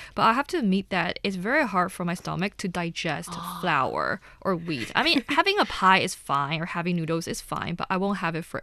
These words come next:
Speaker 1: every meal. So also, I, I do agree the cooking method matters 'cause, uh, one of my really favorite snack is the, uh, deep fried sweet potato fries. Also, sometimes it's very hard because when you bake it, the blood sugar will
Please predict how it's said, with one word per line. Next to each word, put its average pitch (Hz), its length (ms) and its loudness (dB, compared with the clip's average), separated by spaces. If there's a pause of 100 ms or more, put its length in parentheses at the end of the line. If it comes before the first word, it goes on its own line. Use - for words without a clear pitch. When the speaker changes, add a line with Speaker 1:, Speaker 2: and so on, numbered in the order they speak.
Speaker 1:
every 170 280 -2
meal. 170 440 -6 (340)
So - 140 0
also, 277 440 2
I, 202 200 0 (100)
I 185 80 2
do 254 320 -2
agree 175 360 -2
the 165 100 -6
cooking 180 340 -4
method 160 480 -4 (480)
matters 170 680 0
'cause, 175 460 0 (160)
uh, 180 60 0
one 175 180 0
of 185 140 0
my 165 300 0 (160)
really 190 560 0
favorite 170 600 -2
snack 156 520 -4
is 170 460 -2
the, 147 440 -2
uh, 170 180 -4
deep 180 160 -4
fried - 560 -2 (220)
sweet - 260 -4
potato - 440 -6
fries. - 560 -8
Also, 185 200 0
sometimes 180 540 -2
it's 180 140 -2
very 165 280 0
hard 117 360 -2
because 185 240 -4
when 180 80 0
you 175 80 0
bake 165 340 -4
it, 120 180 -2 (380)
the 175 80 -4
blood 196 240 2
sugar 156 520 -4
will 170 160 -4